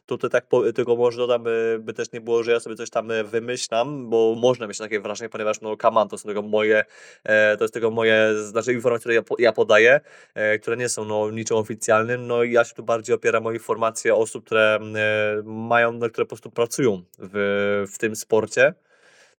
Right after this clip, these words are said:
E, że wiadomo mi, że właśnie, że ten program jest tam może obliczony do przyszłego roku,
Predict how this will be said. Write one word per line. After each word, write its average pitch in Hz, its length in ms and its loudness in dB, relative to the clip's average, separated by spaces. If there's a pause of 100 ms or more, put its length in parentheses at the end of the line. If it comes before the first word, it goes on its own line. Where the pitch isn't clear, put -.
(160)
E, 110 400 2
że 113 180 0
wiadomo 120 280 2
mi, 123 120 -10
że 120 140 -4
właśnie, 117 240 -8
że 113 80 -14
ten 117 140 -8
program 120 380 -2
jest 123 160 -4
tam 113 120 0
może 113 300 -6
obliczony 110 460 -8
do 113 60 -10
przyszłego 107 380 -8
roku, 110 440 2